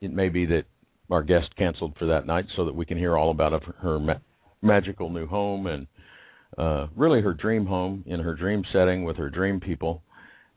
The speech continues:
And, uh, she, she, uh, has told a little bit of the story here and there on the show, but it'd be great to hear the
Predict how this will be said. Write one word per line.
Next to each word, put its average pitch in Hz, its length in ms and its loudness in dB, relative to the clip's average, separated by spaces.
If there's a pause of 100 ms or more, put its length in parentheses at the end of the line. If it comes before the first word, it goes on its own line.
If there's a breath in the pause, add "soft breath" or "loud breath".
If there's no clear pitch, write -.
And, 76 480 4
uh, 65 320 0 (300)
she, - 160 0 (540)
she, 85 300 6
uh, 69 240 4
has 82 200 2
told 98 420 2 (160)
a 156 60 -6
little 226 220 2
bit 104 180 4
of 82 80 2
the 78 80 -2
story 85 340 0
here 87 160 2
and 78 100 -2
there 78 200 2
on 73 80 -2
the 69 60 -6 (100)
show, 80 260 4
but - 180 -4 (480 loud breath)
it'd 85 140 -2
be 92 60 4
great 90 240 4
to 80 100 2
hear 98 160 4
the 85 80 2